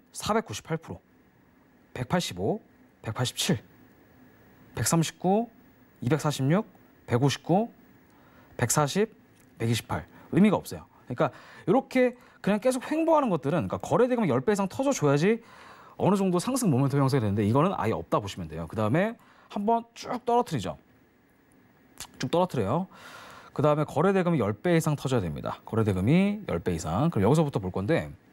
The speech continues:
지금까지는 딱 육안으로만 봐도 없어요. 그러면 열 배 이상 터지는 구간이 바로 여기입니다. 천구백 프로. 갑자기 갭상승이 나왔습니다.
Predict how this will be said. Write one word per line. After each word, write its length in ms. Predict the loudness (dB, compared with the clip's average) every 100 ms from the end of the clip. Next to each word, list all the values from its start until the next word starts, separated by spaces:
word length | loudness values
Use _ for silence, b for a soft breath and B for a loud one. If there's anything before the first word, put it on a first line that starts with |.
| B B B B B
지금까지는 540 | -2 0 2 2 2 -2
딱 160 | -6 -8 -6
육안으로만 460 | 0 2 2 2 2
봐도 120 | 0
없어요. 420 | -2 -4 -4 -4
그러면 280 | -2 0 2
열 160 | 2 0
배 280 | 0 0 2
이상 380 | 2 0 -2 -12 _ _ _ _ _
터지는 300 | -2 0 0
구간이 240 | 0 -4
바로 160 | -4 -4
여기입니다. 380 | -6 -6 -10 -14 B B B
천구백 500 | -4 0 0 -4 -10
프로. 220 | -10 -16 -16 _
갑자기 760 | -8 -6 -2 0 2 -2 -4 b b b b b
갭상승이 580 | -4 -2 0 -2 -2 -6
나왔습니다. 480 | -8 -10 -14 -14